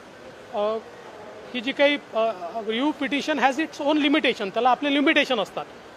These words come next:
आणि म्हणून त्यांनी स्वतः अतिशय स्पष्टपणे terms of reference देऊन पुन्हा एकदा मागासवर्ग आयोगाकडे कशा प्रकारे हे पाठवलं पाहिजे आणि मागच्या निर्णयामधल्या ज्या काही त्रुटी आहेत, त्या त्रुटी दूर करण्याकरता काय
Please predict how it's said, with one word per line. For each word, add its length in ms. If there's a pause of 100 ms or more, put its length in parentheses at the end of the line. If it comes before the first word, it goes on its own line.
(200)
आणि 120
म्हणून 220
त्यांनी 440
स्वतः 500 (640)
अतिशय 440
स्पष्टपणे 760 (720)
terms 320
of 200
reference 420
देऊन 300 (560)
पुन्हा 320
एकदा 500
मागासवर्ग 680
आयोगाकडे 720 (580)
कशा 240
प्रकारे 440
हे 60
पाठवलं 460
पाहिजे 420 (500)
आणि 160
मागच्या 500
निर्णयामधल्या 760
ज्या 160
काही 260
त्रुटी 300
आहेत, 100 (480)
त्या 100
त्रुटी 340
दूर 240
करण्याकरता 720
काय 520